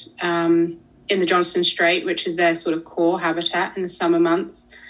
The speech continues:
And you can hear at the beginning of the recording there, they're actually echolocating there.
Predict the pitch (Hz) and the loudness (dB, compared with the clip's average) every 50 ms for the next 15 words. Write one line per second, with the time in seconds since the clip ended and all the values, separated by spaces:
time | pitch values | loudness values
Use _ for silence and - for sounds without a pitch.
0 | - - - 180 170 170 170 170 - 185 175 170 185 185 180 180 165 185 180 170 | -8 -2 0 2 4 4 2 2 2 0 0 2 2 2 2 2 0 0 0 2
1 | 165 175 180 175 175 175 170 170 160 160 165 - - 370 190 185 185 180 170 165 | 2 4 4 4 4 4 2 2 0 -2 -4 -4 -4 -2 0 0 2 2 4 4
2 | 165 165 165 165 165 160 160 - - - 175 165 160 - 175 170 - 175 165 165 | 4 4 4 4 2 2 2 0 -2 0 0 0 0 0 -2 -2 -2 0 0 0
3 | 165 165 165 - 165 - 330 330 - 330 330 - - 320 320 160 160 | 0 -2 -4 -4 -4 -4 -4 -4 -2 0 0 2 2 0 0 -2 -4